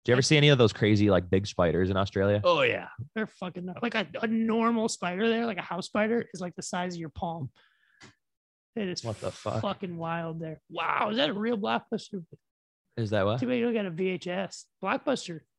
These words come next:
Speaker 1: Oh, oh yeah, that's a Blockbuster cover I got from the last Blockbuster that's
Speaker 2: You
Speaker 1: still around.
Speaker 2: You went up to Alaska?
Speaker 1: Oregon. No,
Speaker 2: Oregon.
Speaker 1: Alaska's done. They don't have
Speaker 2: Okay.
Speaker 1: one there anymore. It's, it's Bend, Oregon.
Speaker 2: So you're just paying the fucking late fee? <laughs>
Speaker 1: <laughs> Yeah. Oh no, no. I just bought that. That was, like, a movie you could buy, I think.
Speaker 2: Okay.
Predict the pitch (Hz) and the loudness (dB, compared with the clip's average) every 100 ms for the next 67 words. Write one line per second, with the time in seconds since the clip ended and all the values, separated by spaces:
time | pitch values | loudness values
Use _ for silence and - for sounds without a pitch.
0 | _ 143 160 - 139 143 143 139 127 120 | _ 4 4 4 6 10 10 12 10 8
1 | 104 104 104 113 113 123 - 113 113 98 | 4 4 4 4 2 0 2 4 4 4
2 | 101 101 - - - 113 127 107 92 92 | 6 6 4 -2 2 4 6 4 6 4
3 | 123 - 90 87 82 73 - 87 220 208 | 2 0 0 2 0 -2 2 2 2 2
4 | 92 87 90 82 202 208 214 202 202 208 | 4 6 4 2 -2 -4 -4 -4 -4 -6
5 | 214 180 160 160 175 - 320 349 - - | -6 -6 -6 -6 -8 -4 -2 -2 -6 4
6 | 117 104 87 67 58 - 117 90 95 104 | 6 6 4 0 -4 2 4 6 6 4
7 | 123 139 104 101 73 - - _ _ _ | 4 4 4 2 0 -4 -14 _ _ _
8 | 95 95 92 87 87 85 80 80 80 76 | 2 4 4 4 4 2 2 0 -2 -4
9 | - _ - - - 95 101 98 98 98 | -8 _ -14 -14 -8 -8 -4 0 2 2
10 | 90 85 80 78 82 - _ _ - 196 | 2 2 0 -4 -10 -14 _ _ -8 -8
11 | 180 - _ - 180 170 175 - 185 170 | -8 -14 _ -12 -10 -8 -10 -10 -10 -10
12 | 170 175 110 - - - - - _ _ | -10 -8 -8 -8 -16 -20 -20 -20 _ _
13 | - 127 110 98 120 139 143 143 123 110 | 4 6 6 4 4 6 8 6 6 8
14 | 104 123 123 87 90 92 82 76 104 101 | 8 6 6 4 4 4 2 4 4 4
15 | 104 95 90 82 82 82 78 78 76 - | 0 0 0 2 0 0 0 0 0 -2
16 | - - | -4 -6